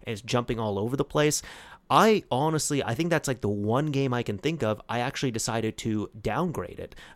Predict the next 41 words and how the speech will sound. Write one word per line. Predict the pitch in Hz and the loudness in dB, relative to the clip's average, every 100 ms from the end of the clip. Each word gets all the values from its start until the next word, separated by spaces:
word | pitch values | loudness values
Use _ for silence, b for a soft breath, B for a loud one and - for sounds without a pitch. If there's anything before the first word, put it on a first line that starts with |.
| - | -4
Um, | 110 107 98 131 | 0 0 -2 2
not | 147 147 | 4 4
the | 131 | 2
firmware | 139 131 123 104 | 4 4 4 0
itself, | - - 113 107 | 0 0 2 0
but | 104 | -2
what | 120 | -2
I | 104 | 0
mean | 127 160 | -2 0
by | 120 | 0
that | 107 - | 0 -2
is | 110 - | -6 -2
I | 120 | -4
chose | 113 - 143 - | -2 0 0 0
to | |
play | - 117 123 | -4 -2 0
it | 110 - | 0 0
on | 120 113 | 0 0
P | - 117 | -2 -2
S | 107 - | -2 -4
four | 95 87 | -8 -6
Pro. | - 143 110 104 B B - | 2 4 4 2 B B -6
I | 123 | -2
chose | 135 127 | 2 2
to | - | 0
play | - 117 117 | -4 -2 0
it | 110 - | 0 -2
in | 117 107 - | -4 -4 -6
resolution | 110 98 95 127 175 117 | -6 -4 -2 0 0 0
mode, | 104 104 101 B B | 2 2 2 B B
so | - 123 | 0 0
it | 117 - | 2 0
stayed | - 135 190 185 - _ _ _ - | 2 2 2 0 -6 _ _ _ 0
pretty | - 202 185 | 6 6 6
much | 170 - | 2 0
capped | - 156 - | -4 -4 -2
at | - | -4
thirty | - 139 131 | 0 0 2
frames | 120 113 - | 0 -2 -4
per | 104 | -4
second, | 151 143 | -4 0